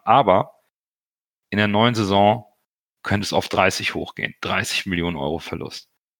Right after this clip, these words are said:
Ist jetzt mal eine Hausmarke, hatten wir so noch nie. Und dann gibt's natürlich die Diskussion rund um das Interview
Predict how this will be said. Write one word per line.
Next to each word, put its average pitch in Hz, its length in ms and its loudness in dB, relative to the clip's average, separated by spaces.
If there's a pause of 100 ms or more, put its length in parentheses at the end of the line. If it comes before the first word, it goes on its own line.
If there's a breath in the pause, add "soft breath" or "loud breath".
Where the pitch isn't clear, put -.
(140)
Ist - 160 -4
jetzt 113 160 2
mal 107 60 6
eine 101 120 4
Hausmarke, 113 600 4
hatten 107 180 0
wir 104 80 -2
so 113 140 -2
noch 101 180 2
nie. 127 380 -2 (1040)
Und 117 120 0
dann 117 160 2
gibt's - 160 -4
natürlich 127 280 2
die 107 100 -8
Diskussion 120 580 -2
rund 110 260 0
um 107 100 -2
das 101 200 2
Interview 120 800 0